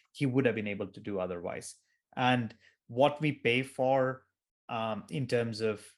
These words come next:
even being highly sort of charitable,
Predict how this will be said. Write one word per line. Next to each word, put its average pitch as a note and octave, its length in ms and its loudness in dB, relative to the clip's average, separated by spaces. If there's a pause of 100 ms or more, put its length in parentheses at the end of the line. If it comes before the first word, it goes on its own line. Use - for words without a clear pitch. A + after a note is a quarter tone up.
(1200)
even C3 420 -2
being A2+ 280 -2
highly G#2 720 -8
sort G#2 180 -8
of G2 160 -10
charitable, G#2+ 680 0